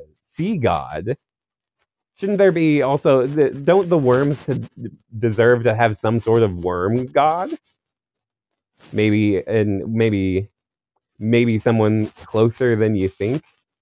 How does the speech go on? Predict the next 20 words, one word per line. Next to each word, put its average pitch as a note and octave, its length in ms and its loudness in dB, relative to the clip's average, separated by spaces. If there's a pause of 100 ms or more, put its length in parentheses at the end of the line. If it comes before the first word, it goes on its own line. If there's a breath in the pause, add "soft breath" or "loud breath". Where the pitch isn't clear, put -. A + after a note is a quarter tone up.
(120)
That's F#3+ 220 0
just F3+ 200 -2
an D3+ 60 -2
idea. B2 420 2
I'm G#2 100 -2
just A2 220 -8
floating G#2 380 -2
it F2+ 140 -6
right E2 240 -6
now. D#2 320 -12 (1900)
Um, F2+ 460 -8 (920)
Aim D3+ 160 0
says, E3 200 4
"How F#3 180 4
can A3+ 160 -2
you A3 100 -2
tell G#3 240 2
they're F#3+ 180 4
zombie E3+ 400 4
worms?" F#2+ 440 0